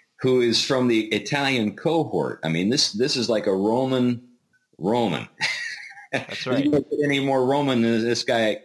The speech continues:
Speaker 1: Cornelius. And he's lost faith in his traditional way of life.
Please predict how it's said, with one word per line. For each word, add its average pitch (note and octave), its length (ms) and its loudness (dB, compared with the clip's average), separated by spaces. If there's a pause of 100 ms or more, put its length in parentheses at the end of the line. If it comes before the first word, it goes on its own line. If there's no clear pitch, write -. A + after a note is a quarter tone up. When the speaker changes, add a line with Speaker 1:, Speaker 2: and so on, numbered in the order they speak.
Speaker 1:
Cornelius. A#2 520 0 (220)
And A2 120 0
he's D#3+ 200 0
lost C#3 460 -2
faith B2+ 380 -2 (320)
in G#2+ 220 0
his G#2+ 640 -2 (200)
traditional G#2 800 -2
way G2 140 0
of F#2 140 -2
life. F#2+ 500 -4